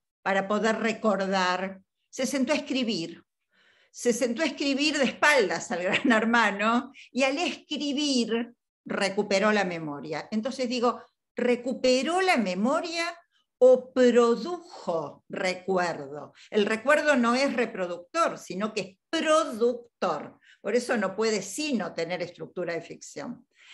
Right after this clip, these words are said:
Entonces sí, hay algo nuevo en el pasaje que es de la escritura del otro,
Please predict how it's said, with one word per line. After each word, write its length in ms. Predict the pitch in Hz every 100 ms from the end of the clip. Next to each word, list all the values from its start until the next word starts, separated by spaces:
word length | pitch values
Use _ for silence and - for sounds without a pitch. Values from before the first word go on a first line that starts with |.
| - -
Entonces 260 | 240 233
sí, 380 | 269 208 147 - 240
hay 260 | 277 262
algo 300 | 262 262 254
nuevo 500 | 226 240 262 196 175
en 140 | 175 175
el 140 | 180
pasaje 840 | 196 190 226 190 - 185 185 247 - _ _ _ _ _
que 320 | 214 214 190
es 300 | 151 - -
de 300 | 156 147 190 180
la 80 |
escritura 1160 | 180 - - 175 175 - 302 302 180 131 - -
del 300 | - 190 190
otro, 760 | 208 180 - 170 170 185 285